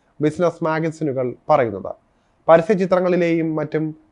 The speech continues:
സഹകരണങ്ങൾക്ക് എഴുപത്തിയഞ്ച് ലക്ഷമാണ് താരം ഈടാക്കുന്ന പ്രതിഫലം. ഇതിനു പുറമെ ഉദ്ഘാടനങ്ങളിൽ നിന്നും താരത്തിന് വരുമാനം ലഭിക്കുന്നുണ്ട്. കേരളത്തിൽ പലയിടത്തായി വീടുകളും പ്രോപ്പർട്ടികളും താരത്തിന് സ്വന്തമായുണ്ട്.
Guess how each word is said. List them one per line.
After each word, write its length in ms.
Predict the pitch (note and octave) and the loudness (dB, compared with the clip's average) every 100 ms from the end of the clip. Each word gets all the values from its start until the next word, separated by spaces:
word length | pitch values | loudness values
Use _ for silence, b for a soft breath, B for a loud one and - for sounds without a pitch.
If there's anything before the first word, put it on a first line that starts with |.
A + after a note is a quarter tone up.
| _ | _
സഹകരണങ്ങൾക്ക് 840 | D#3+ D#3+ F3+ F#3 F3 E3 D#3 D#3 D#3+ | 0 2 2 2 2 0 -2 -2 -2
എഴുപത്തിയഞ്ച് 480 | D3+ F3 G3 G3 F3 | 0 2 2 0 0
ലക്ഷമാണ് 440 | D#3 - D3+ C#3 C3+ | 0 -2 -4 -4 -2
താരം 260 | C3+ C#3 C3 | -2 -2 -4
ഈടാക്കുന്ന 420 | C3 C3 C3+ D3+ | -4 -4 -6 -4
പ്രതിഫലം. 400 | F3+ C#3+ A#2 - - _ _ _ _ | -2 -2 -4 -8 -16 _ _ _ _
ഇതിനു 200 | D#3 F3+ | 4 6
പുറമെ 300 | G3 G3 A3+ A#3 | 6 6 4 2
ഉദ്ഘാടനങ്ങളിൽ 720 | E3 - G#3+ G#3+ G#3+ G3+ F#3+ | -2 6 6 8 4 2 2
നിന്നും 340 | F3+ E3+ E3 D#3+ | 2 0 -2 2
താരത്തിന് 400 | D#3+ D#3+ D#3+ D#3+ | 2 2 -2 -4
വരുമാനം 480 | D3+ D3 D#3 D3+ D3+ | -2 0 0 0 -2
ലഭിക്കുന്നുണ്ട്. 500 | D3 B2+ - G#2+ F#2 - _ _ _ _ D3+ | -2 -6 -8 -8 -8 -10 _ _ _ _ 2
കേരളത്തിൽ 520 | E3 F3+ F3 F#3+ F#3 _ _ E3 | 4 4 2 0 -2 _ _ 10
പലയിടത്തായി 640 | F3 A3+ G3 F#3 F3 E3+ | 10 10 6 6 6 6
വീടുകളും 580 | D#3+ D#3+ E3 E3+ E3 D#3+ | 4 2 2 2 0 0
പ്രോപ്പർട്ടികളും 720 | F3 G3+ G#3 G#3 F#3 E3+ D#3+ D3+ D#3 | 4 4 4 0 0 -2 -4 -2 4
താരത്തിന് 500 | D3+ D#3 D#3 C#3+ C3+ - _ _ - | 4 4 0 -4 -6 -14 _ _ 0
സ്വന്തമായുണ്ട്. 600 | F3+ E3+ D3+ A#2+ F#2+ | 4 6 4 2 -4